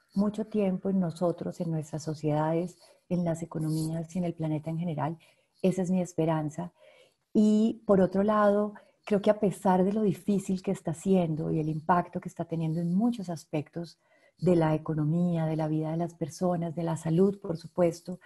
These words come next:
pues también está trayendo muchas cosas positivas y ustedes lo han empezado a mencionar ya.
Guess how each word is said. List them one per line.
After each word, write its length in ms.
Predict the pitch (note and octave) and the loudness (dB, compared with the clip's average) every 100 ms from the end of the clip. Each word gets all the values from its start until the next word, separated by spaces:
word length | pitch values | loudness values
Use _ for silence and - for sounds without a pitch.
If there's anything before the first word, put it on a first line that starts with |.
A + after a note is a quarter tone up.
| - - - _ _ - | -20 -20 -20 _ _ 2
pues 180 | G#3 G3+ | 4 4
también 320 | F3 E3+ D#3+ | 4 4 2
está 240 | F3+ G3+ | 2 0
trayendo 460 | G3 G3+ G3 F#3 F#3 | 2 2 2 2 2
muchas 320 | F3+ F#3 F#3+ | 0 -2 -2
cosas 340 | - F#3+ F#3+ - | -2 -4 -4 -4
positivas 600 | F#3+ F3+ E3 E3 D#3+ E3+ | -4 -4 -4 -2 -2 -4
y 60 | |
ustedes 320 | F#3 - D#3+ D#3+ | -6 0 2 4
lo 120 | E3+ | 2
han 80 | E3+ | 0
empezado 720 | F3+ F3 - D#3 D3 D#3 - | -2 -6 -2 0 2 0 0
a 60 | |
mencionar 720 | E3 D#3+ D#3+ D#3+ D#3 D3 D3+ | 0 0 -2 -2 -2 -2 -2
ya. 280 | D3 D#3 D3+ | -2 -2 -4